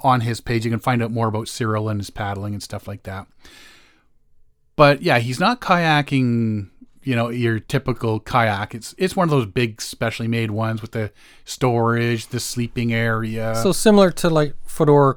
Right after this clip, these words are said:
Speaker 2: Kornikov and when he
Speaker 1: Yeah.
Speaker 2: did his round the world stuff and
Speaker 1: Yeah.
Speaker 2: crossed the Pacific, crossed the Atlantic.
Speaker 1: Yeah. Equipped with electronics, radio, G P S, all that sort of stuff. Unfortunately, they don't really go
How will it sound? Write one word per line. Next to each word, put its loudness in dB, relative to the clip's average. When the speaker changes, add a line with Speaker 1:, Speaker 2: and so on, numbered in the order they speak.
Speaker 2:
Kornikov 0
and -4
when 0
he -2
Speaker 1:
Yeah. 6
Speaker 2:
did 4
his 0
round 2
the 0
world 0
stuff -6
and 0
Speaker 1:
Yeah. -6
Speaker 2:
crossed 0
the -12
Pacific, -6
crossed -6
the -4
Atlantic. -8
Speaker 1:
Yeah. 0
Equipped 0
with 0
electronics, 0
radio, 0
G -6
P -6
S, -4
all -4
that -6
sort -8
of -8
stuff. -10
Unfortunately, 2
they 4
don't 0
really -4
go 0